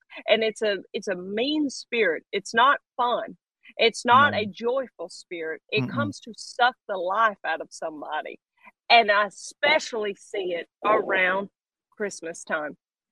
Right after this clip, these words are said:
Speaker 2: Hmm.
Speaker 1: because we start talking about,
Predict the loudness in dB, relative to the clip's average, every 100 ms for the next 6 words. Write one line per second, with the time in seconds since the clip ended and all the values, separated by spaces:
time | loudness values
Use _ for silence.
0 | _ 0 2 4 6 8 8 8 4 -6
1 | _ _ _ _ _ _ _ _ -6 -6
2 | 2 4 4 0 -2 -2 -4 -6 -4 0
3 | 0 -2